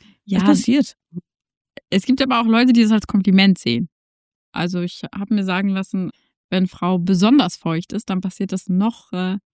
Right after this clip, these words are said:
Speaker 2: Ja.
Speaker 1: noch, noch häufiger, als, als wenn nicht. Das heißt, man kann's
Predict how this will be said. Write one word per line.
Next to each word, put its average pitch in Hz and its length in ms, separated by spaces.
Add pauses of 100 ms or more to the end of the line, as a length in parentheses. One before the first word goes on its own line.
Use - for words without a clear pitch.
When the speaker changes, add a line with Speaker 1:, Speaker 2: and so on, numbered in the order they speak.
(420)
Speaker 2:
Ja. 180 240 (100)
Speaker 1:
noch, 202 300 (420)
noch 202 220
häufiger, 214 580
als, 185 280 (160)
als 190 200
wenn 190 140
nicht. 220 300
Das 190 140
heißt, 185 320 (400)
man 185 100
kann's 196 180